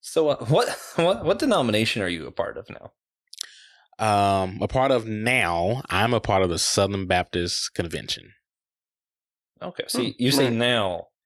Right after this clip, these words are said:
Speaker 1: in a tone that suggests that you used to be in a different church?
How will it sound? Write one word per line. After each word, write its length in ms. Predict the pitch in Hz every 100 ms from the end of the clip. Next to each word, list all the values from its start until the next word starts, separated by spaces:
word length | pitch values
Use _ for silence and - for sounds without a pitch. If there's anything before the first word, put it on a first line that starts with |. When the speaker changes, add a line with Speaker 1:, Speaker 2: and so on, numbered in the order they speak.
| _
Speaker 1:
in 120 | 117
a 60 | 104
tone 280 | - 120 110
that 220 | 101 -
suggests 440 | - 107 98 - -
that 160 | 104
you 480 | 104 104 104 104 113 _ _ -
used 300 | 127 110 110
to 60 | 131
be 120 | 127
in 80 | 135
a 60 |
different 280 | 131 135 185
church? 300 | 208 269 -